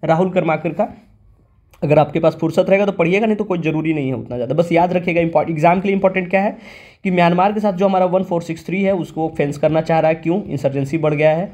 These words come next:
और जो हम इंडिया वा-, क्या चाह रहा है कि फ्री मूवमेंट रिजीम जो है उसको ख़त्म किया जाए, ठीक है। ये जो हमारे जो कुछ स्टेट्स हैं वो सेम कल्चर और इथोस शेयर करते हैं, that's why। अब आते हैं अगला पेज पे, जिसमें क्या है कि चंपई सोरेन, ये तो हो ही गया,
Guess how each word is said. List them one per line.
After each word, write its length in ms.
और 100
जो 100
हम 280
इंडिया 460
वा-, 380
क्या 120
चाह 180
रहा 80
है 60
कि 80
फ्री 260
मूवमेंट 400
रिजीम 280
जो 80
है 60
उसको 280
ख़त्म 360
किया 180
जाए, 320
ठीक 160
है। 120
ये 60
जो 340
हमारे 260
जो 100
कुछ 220
स्टेट्स 360
हैं 60
वो 60
सेम 240
कल्चर 320
और 140
इथोस 360
शेयर 140
करते 260
हैं, 80
that's 220
why। 140
अब 100
आते 220
हैं 240
अगला 320
पेज 300
पे, 120
जिसमें 480
क्या 160
है 160
कि 120
चंपई 320
सोरेन, 280
ये 80
तो 140
हो 340
ही 160
गया, 360